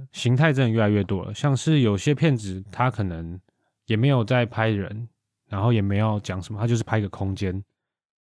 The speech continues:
像是去年的有一部片子叫做《庭中有奇书》，它就是拍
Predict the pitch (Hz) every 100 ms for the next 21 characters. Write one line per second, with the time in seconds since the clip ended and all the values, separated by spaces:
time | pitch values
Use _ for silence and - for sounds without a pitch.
0 | _ _ _ _ - 156 127 147 143 127
1 | - 175 123 95 98 101 101 95 95 92
2 | _ 107 107 107 127 151 123 101 98 107
3 | 104 113 104 98 104 - 131 135 147 107
4 | - 98 110 104 139 139 131 123 123